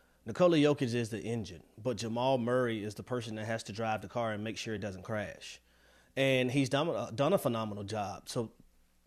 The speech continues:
two thousand and twenty-two twenty-three regular season, Jamal Murray averaged twenty points,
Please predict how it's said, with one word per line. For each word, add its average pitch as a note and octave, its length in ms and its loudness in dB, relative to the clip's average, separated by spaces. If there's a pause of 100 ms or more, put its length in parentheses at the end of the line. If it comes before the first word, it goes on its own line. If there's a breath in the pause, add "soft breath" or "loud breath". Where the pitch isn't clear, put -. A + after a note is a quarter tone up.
(140)
two F3+ 140 6
thousand D#3 380 6
and C#3 80 0
twenty-two D3 440 2
twenty-three C#3 440 0
regular B2 320 0
season, A#2+ 360 0
Jamal A2+ 280 0
Murray A2+ 340 0
averaged A2+ 440 -2 (800 soft breath)
twenty F#3+ 260 6
points, D#3 400 2